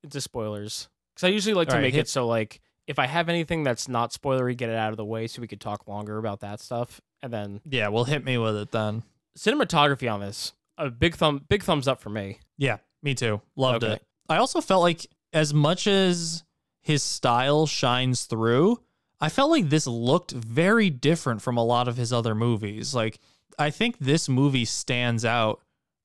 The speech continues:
Speaker 2: very well on its own as, like, being, uh, being something different for what he does, but still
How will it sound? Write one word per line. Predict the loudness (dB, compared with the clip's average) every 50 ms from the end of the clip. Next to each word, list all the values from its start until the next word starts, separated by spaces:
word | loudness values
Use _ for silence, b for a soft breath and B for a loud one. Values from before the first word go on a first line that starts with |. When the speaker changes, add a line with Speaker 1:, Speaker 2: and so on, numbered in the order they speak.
| _ _ -8
Speaker 2:
very | -2 0 2 4 4 4 4 4
well | 4 4 2 2 4 4 4 4
on | 4 4 2 2 0
its | -2 -4 -4 -4
own | -2 0 2 2 4 4 2 2 2 0 -2 _ _ _ _ _ _ _ _ _ _ _ _
as, | -2 0 0 0 0 0
like, | 0 0 0 0 -4 -8 _ -14 -6
being, | -2 0 2 2 2 2 0 0 0 0
uh, | 0 0 0 0 -2
being | -2 0 2 2 2 2
something | 2 0 0 0 0 0 0 0 -2 -4 -4 -6 -10 _ _ _ _ -14 -4
different | 0 0 2 2 2 2 2 0 -2 -2
for | 0 2 4 4 6 6 4 4 2 0 0
what | 0 2 2 2 0
he | -2 -2 0
does, | 2 2 2 4 4 2 2 0
but | -2 -2 -4 -2 -2
still | -4 -6 -8 -6 -2 0 2 2 2 2 0 -4